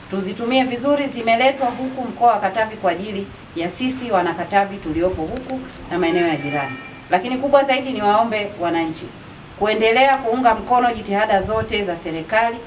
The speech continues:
kwa sababu siku zote serikali hii na hasa serikali ya awamu ya sita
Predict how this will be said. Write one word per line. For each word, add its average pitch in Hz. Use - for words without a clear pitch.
kwa 185
sababu 226
siku 320
zote 277
serikali 269
hii 254
na 190
hasa 220
serikali 202
ya 165
awamu 185
ya 151
sita -